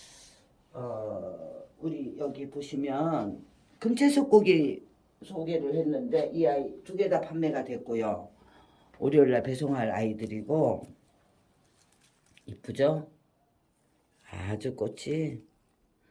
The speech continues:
저한테 이제 이게 한두 종류밖에 남지 않아서. 근데 우리 고객님이 꽃이 필까요? 예, 핍니다. 보십시오. 보춘도요. 저희는 벌브수가 많기 때문에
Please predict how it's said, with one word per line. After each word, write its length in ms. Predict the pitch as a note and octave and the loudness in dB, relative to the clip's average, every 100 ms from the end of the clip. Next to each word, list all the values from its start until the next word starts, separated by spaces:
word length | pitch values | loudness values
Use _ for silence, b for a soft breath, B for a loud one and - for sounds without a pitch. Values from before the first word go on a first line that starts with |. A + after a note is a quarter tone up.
| _ _ _ - | _ _ _ -6
저한테 420 | C3+ D3 D#3 D3+ | 0 2 4 2
이제 160 | C#3 | 4
이게 300 | C#3+ C3+ D#3+ | 0 0 2
한두 400 | D#3 E3 A#3 G3+ F3+ | 2 2 0 2 0
종류밖에 1160 | E3 D3+ C#3 C3 A2+ - - - - C3+ D#3 | 0 2 0 0 -2 -4 -10 -16 -10 -6 -4
남지 340 | B2+ A2+ A#2+ D3 | -2 -4 -2 0
않아서. 400 | A#2 A2+ G#2+ C#3 | 0 0 -2 -2
근데 200 | F#3 F3+ | 0 2
우리 180 | E3+ | 2
고객님이 840 | E3+ F#3+ G3 G3+ F#3+ G#3+ F#3+ - - B B B | 6 8 8 8 6 6 4 2 -6 B B B
꽃이 320 | - E4+ B3+ - | 6 6 4 0
필까요? 720 | C4 C4 B3 A3+ G#3+ A3+ - | 0 10 12 12 10 6 2
예, 320 | - B2 A#2 - | 6 6 6 4
핍니다. 720 | F#3+ F#3 F3+ E3+ D#3+ D#3+ D#3+ - _ b b b | 2 4 4 4 4 2 -2 -10 _ b b b
보십시오. 720 | F3 F#3 G#3+ - F#3+ F#3 D#3 | 2 4 2 4 8 8 6
보춘도요. 800 | - F3+ F3 F3+ D#3 D#3+ D3 D3 - _ _ _ _ _ - - - - _ - | 2 0 2 2 6 6 6 2 -8 _ _ _ _ _ -14 -14 -14 -20 _ 2
저희는 600 | E3+ G3 G3+ G3+ G#3 G3 | 10 10 10 8 8 8
벌브수가 560 | E3 F3+ A3+ A3+ G3 | 8 8 8 6 8
많기 360 | F3 D3 D3 E3+ | 8 6 4 4
때문에 920 | D#3+ D3+ D3 E3 G#3+ G#3 D3 G#2+ E2 | 8 8 8 8 10 10 8 6 0